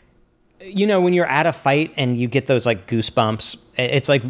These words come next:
the most real experience you can have as an audience member of anything I've ever found outside of particularly brutal forms of heavy metal. But, like,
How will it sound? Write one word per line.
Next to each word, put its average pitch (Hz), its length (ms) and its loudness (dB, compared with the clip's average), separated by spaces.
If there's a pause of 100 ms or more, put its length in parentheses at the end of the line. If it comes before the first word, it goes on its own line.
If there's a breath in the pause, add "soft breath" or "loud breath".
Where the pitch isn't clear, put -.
the 139 120 0
most 143 240 2
real 131 560 0
experience 123 460 -4
you 107 40 -10
can 113 100 -2
have 110 140 0
as 98 120 -4
an 98 60 -6
audience 101 380 -2
member 101 240 -4
of 95 120 -4
anything 101 340 -4
I've 98 100 -4
ever 101 160 -2
found 101 260 -4
outside 101 300 -2
of 95 140 -10
particularly 107 600 -2
brutal 101 340 -2
forms 104 300 -4
of 92 80 -12
heavy 98 220 -6
metal. 95 400 -2 (440 loud breath)
But, 123 180 2
like, 113 320 2